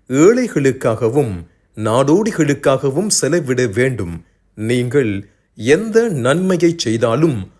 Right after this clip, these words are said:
அல்லாஹ் அதை அறிந்தவன் என கூறுவீராக. திருக்குர்ஆன், அத்தியாயம் இரண்டு, வசனங்கள் இருநூற்று பதினைந்து. அல்லாஹுவை வணங்குங்கள், அவனுக்கு எதையும் இணையாக கருதாதீர்கள்.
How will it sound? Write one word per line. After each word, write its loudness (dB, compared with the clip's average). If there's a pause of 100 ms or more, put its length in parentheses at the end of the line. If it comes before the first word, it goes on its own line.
(180)
அல்லாஹ் 0
அதை 0
அறிந்தவன் 0
என -4
கூறுவீராக. -2 (380)
திருக்குர்ஆன், -2 (280)
அத்தியாயம் -2
இரண்டு, -2 (200)
வசனங்கள் -2
இருநூற்று -2
பதினைந்து. -4 (360)
அல்லாஹுவை -2
வணங்குங்கள், -6 (360)
அவனுக்கு 0
எதையும் 0
இணையாக 0
கருதாதீர்கள். -4